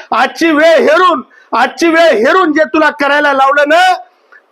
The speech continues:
कारण करायला लावल्याच्या नंतर जे आहे ना, तू जे सगळं काही केलंस ना आज, ते म्हणजे तुला आता म्हणू नये. आमची,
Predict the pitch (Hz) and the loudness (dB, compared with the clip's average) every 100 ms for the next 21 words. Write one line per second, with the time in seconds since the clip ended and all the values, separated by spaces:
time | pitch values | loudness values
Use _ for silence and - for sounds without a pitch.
0 | - 220 262 330 330 - - 247 277 285 | -4 -2 0 0 -2 -4 -4 -2 -2 -2
1 | 277 247 269 269 269 262 262 285 302 254 | 0 0 0 -2 -2 -4 -4 0 0 0
2 | 214 _ _ _ _ _ - 202 233 254 | -8 _ _ _ _ _ -6 -2 0 0
3 | 311 330 285 - _ _ - 240 247 269 | 2 0 -2 -6 _ _ -2 -2 -2 -4
4 | 247 226 269 277 277 277 247 262 269 285 | -4 -2 -2 -2 -4 -4 -4 -2 -2 0
5 | 302 202 - _ _ _ 240 285 294 247 | 0 -2 -6 _ _ _ -2 0 0 0
6 | 254 254 285 640 659 - _ _ _ _ | -2 0 2 2 0 -8 _ _ _ _
7 | 202 240 262 262 269 247 233 254 277 277 | -2 0 0 0 -2 0 0 0 0 0
8 | 254 - _ _ - 180 220 220 240 269 | -2 -6 _ _ -8 -4 -4 -2 0 0
9 | 294 302 | 0 -2